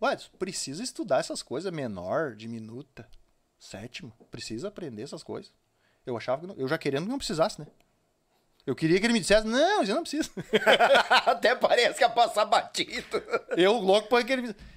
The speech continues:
Speaker 1: e aí ele disse, "Não, isso são os elementos da música,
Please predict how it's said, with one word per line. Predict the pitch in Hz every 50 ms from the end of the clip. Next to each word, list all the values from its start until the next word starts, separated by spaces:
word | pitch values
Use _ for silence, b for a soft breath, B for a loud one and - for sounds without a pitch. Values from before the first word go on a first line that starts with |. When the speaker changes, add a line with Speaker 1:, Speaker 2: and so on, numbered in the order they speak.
| B -
Speaker 1:
e | 151
aí | 156 165
ele | 170 185 175
disse, | 175 175 - - - 143
"Não, | 139 139 135 135 135 139 160 180 202 214 226 233 214 170
isso | 135 - - -
são | - - 143 143
os | 151 156
elementos | 175 175 180 160 127 110 107 113 139 165 - 202 185
da | 180 185 170 147
música, | 117 98 98 110 143 180 185 190 190 - - 113 104